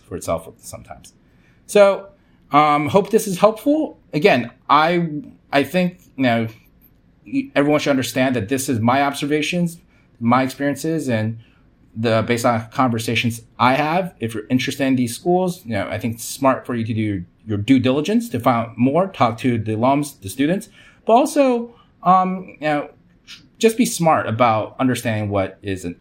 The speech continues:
honest and fair assessment and r-, relative to, you know, what's best for you. And ultimately, you're your best champion.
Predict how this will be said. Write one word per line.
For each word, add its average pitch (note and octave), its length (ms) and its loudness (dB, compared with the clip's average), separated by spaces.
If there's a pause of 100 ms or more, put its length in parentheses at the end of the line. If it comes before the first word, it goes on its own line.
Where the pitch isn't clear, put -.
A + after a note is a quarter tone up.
honest A#2 360 0
and A2 100 -6
fair G#2+ 160 2
assessment F#2 600 -6 (680)
and G2+ 520 -2 (680)
r-, A2+ 180 -6
relative B2+ 440 2
to, - 160 -2
you A2 240 -2 (260)
know, G2+ 300 -4
what's C3+ 220 0
best B2+ 240 2
for - 80 -6
you. F2+ 280 -4 (240)
And F2 280 -6 (300)
ultimately, A2+ 360 0
you're G2+ 180 -2
your F2+ 220 -2 (140)
best F#2+ 200 -4
champion. - 380 -12